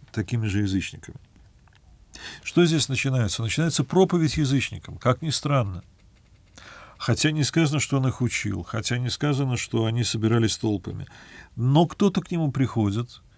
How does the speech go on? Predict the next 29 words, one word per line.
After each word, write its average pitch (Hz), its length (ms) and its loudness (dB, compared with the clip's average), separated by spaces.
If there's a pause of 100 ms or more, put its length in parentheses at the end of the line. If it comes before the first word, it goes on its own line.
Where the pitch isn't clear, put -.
(400)
а, 107 500 0
и 127 240 -4
вот 110 220 -2
как 120 180 -2
про 135 140 4
эту 139 160 2
женщину 117 380 -2
напрямую 113 360 0
сказано 120 380 0
язычница, 113 680 -4
а 107 300 -2
дальше 113 580 -2
будет 101 380 -2 (560)
такое 104 520 2
двусмысленное 110 1080 -2
описание. 113 540 -4 (1700)
«Привели 123 360 6
к - 80 -6
нему 139 160 2
глухого 147 400 4
и 131 40 4
косноязычного 127 680 0
человека, 151 400 0
чтобы 120 280 0
он 120 80 2
возложил 117 480 0
на 139 60 0
него 120 240 4
руки». 110 320 0